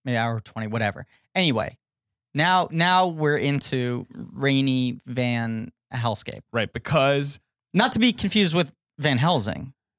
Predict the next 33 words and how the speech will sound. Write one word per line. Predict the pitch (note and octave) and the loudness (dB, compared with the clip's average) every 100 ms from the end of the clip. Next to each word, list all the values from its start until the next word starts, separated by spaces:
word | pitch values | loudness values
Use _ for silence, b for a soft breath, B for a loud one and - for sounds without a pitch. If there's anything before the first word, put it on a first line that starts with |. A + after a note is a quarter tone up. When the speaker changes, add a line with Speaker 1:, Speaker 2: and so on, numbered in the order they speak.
| _ _ _ - | _ _ _ -12
Speaker 2:
No. | G#2 G#2 F#2 F#2+ E2+ D#2+ D#2 - - | -8 -6 -6 -6 -8 -10 -12 -12 -8
And | A2+ G#2+ C#3 | -6 -2 0
Speaker 1:
Rainey | D#3+ C#3+ | 4 4
Speaker 2:
it | C3 | 4
Speaker 1:
Van | C3+ | 4
Speaker 2:
is | A#2+ | 2
Speaker 1:
Helscape | C#3 B2+ - A2+ - | 2 2 2 0 2
is | D#3+ | 2
a | E3 | 4
different | E3+ E3 | 2 2
Speaker 2:
so | D#3 D3 | 2 0
Speaker 1:
thing. | B2+ | 0
Speaker 2:
easy | C#3 A#2+ G#2 | 0 0 -4
to | F#2+ | -8
confuse | F#2 F#2 - F2+ - | -10 -12 -10 -10 -10
the | - | -12
two | G2 F#2+ E2 | -10 -8 -8
movies. | D#2+ - D2+ - - - _ - | -8 -10 -14 -14 -16 -18 _ -16
I, | B2+ _ _ | -16 _ _
basically | E3+ F3 - - A#2+ | -6 -6 -6 -8 -6
identical | G#2 G#2 G2 F#2 - F2 | -6 -8 -10 -10 -12 -8
up | D4+ | -4
Speaker 1:
Not | |
Speaker 2:
to | B3 | -2
Speaker 1:
the | F3+ | 0
Speaker 2:
this | |
Speaker 1:
movies, | G#3 - | 0 -2
Speaker 2:
point. | - | -2
Speaker 1:
but | E3+ | -2
those | - | -2
terms. | A#3 G3 A2+ - | -2 -2 -4 -2
Van | D#3 C#3+ | 2 2
Helsing | C#3 C3 C#3 | 2 2 -2